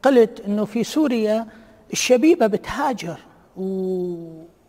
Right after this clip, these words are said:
راح يفرغ البلد من الشبيبة بسبب ظروف البلد، ولكن شلون نعمل مبادرات حتى نوقف هذا النزيف، نزيف الهجرة؟ شلون نقدر نحافظ على شبيبتنا؟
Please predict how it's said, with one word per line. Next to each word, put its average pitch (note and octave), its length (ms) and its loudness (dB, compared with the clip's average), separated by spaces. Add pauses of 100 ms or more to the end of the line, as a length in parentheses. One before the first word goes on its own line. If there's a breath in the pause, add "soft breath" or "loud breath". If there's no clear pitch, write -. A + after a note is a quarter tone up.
(120)
راح - 140 -6
يفرغ B3 380 0
البلد A3 380 -2
من F#3+ 200 -6
الشبيبة G#3+ 480 -4
بسبب B3+ 480 -2 (360 loud breath)
ظروف C4+ 320 4
البلد، A#3+ 420 2 (520 soft breath)
ولكن B3+ 460 0
شلون B3 540 -2
نعمل G#3+ 420 -2
مبادرات F3+ 920 0
حتى F#3+ 420 -4
نوقف G3 520 -2
هذا F3+ 180 -4
النزيف، E3+ 520 -6
نزيف F3+ 360 -8
الهجرة؟ D#3+ 440 -6 (280 loud breath)
شلون C4 300 0
نقدر G#3+ 240 0
نحافظ G#3 520 -4
على F#3 200 -4
شبيبتنا؟ F#3 720 -4